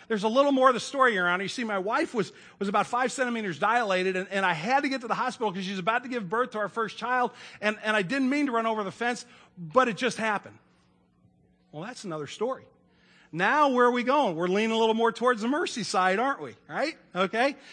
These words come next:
It depends if you're the fence owner or if you're driving the car. It's impossible to bring those two together. If the judge says, "You know what? He didn't mean to do it. He was driving his wife to the hospital,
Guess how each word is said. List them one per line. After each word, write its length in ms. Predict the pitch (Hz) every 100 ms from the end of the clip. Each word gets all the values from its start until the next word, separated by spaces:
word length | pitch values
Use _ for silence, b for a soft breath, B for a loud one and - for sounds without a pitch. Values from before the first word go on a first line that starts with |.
| B
It 100 | 233
depends 380 | 202 196 262 226
if 100 | 226
you're 160 | 247 233
the 60 |
fence 320 | 180 254 285 262
owner 240 | 277 285
or 20 |
if 80 | 196
you're 100 | 254
driving 360 | 214 247 254 247
the 80 |
car. 320 | 247 262 175 - b b b b b -
It's 200 | - - 156 -
impossible 760 | 165 - - 262 302 135 104 110 _ - - _ _ _ b b b -
to 100 | 165
bring 180 | 185
those 200 | 160 139
two 120 | - 143
together. 320 | 135 139 113
If 120 | 156
the 80 | 170
judge 300 | 135 196 202
says, 180 | 202 165
"You 80 | 160
know 140 | 175
what? 260 | 196 220 - _ b b b b b b b b _ -
He 100 | 165
didn't 200 | 185 190
mean 160 | 208
to 60 | 214
do 180 | 180 202
it. 120 | 226 - -
He 100 | 143
was 140 | 127
driving 400 | 127 156 180 190
his 120 | 165
wife 320 | 156 180 190 -
to 80 |
the 60 | 170
hospital, 640 | 170 190 - 202 202 190